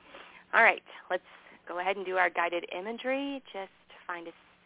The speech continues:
comfortable place. Then just start taking some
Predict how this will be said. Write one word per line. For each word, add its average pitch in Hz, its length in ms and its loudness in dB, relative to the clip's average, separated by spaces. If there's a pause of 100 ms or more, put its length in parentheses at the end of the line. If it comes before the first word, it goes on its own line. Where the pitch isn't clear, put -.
(380)
comfortable 185 340 -2
place. 311 440 4 (1700)
Then 202 220 -10
just 190 140 -10 (120)
start 190 220 -6 (160)
taking 208 400 -6
some 190 120 -4